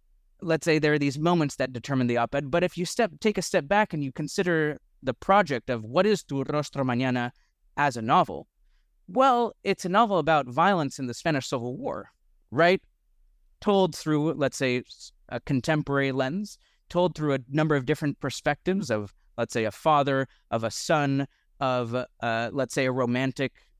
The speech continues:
uh, relationship that has gone awry that one feels the need to kind of set,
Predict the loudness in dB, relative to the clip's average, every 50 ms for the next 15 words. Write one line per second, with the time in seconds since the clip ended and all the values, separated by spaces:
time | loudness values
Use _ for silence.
0 | _ _ -6 -4 -4 -2 -2 -4 -4 -6 -6 -8 -8 -6 -4 -2 -2 -2 -2 -4
1 | -6 -8 -4 -2 -2 -2 -4 -6 _ _ _ _ _ -4 -2 -2 -2 0 0 0
2 | 0 0 0 0 0 0 2 2 2 0 0 0 0 -2 -2 -4 -6 -4 -4 -4
3 | -4 -4 -4 -2 -2 0 0 -2 -2 0 0 0 0 0 -2 -4 -4 _ -2 -2
4 | -2 -2 -2 -6 -10 -18 _ _ -20 -20 _ _ _ _ -12 -2 0 0 0 0